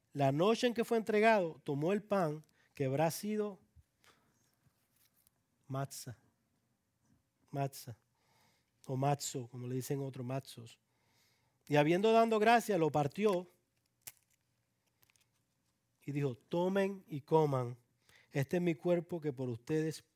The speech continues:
es partido. Hagan esto en memoria de mí'". Si te pones a meditar en estas cosas, imagínate a Jesús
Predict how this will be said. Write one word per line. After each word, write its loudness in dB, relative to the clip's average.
es -14
partido. -6
Hagan 0
esto -2
en -2
memoria -4
de -8
mí'". -14
Si -12
te 2
pones -4
a -2
meditar -2
en -4
estas -6
cosas, -12
imagínate -4
a -4
Jesús -10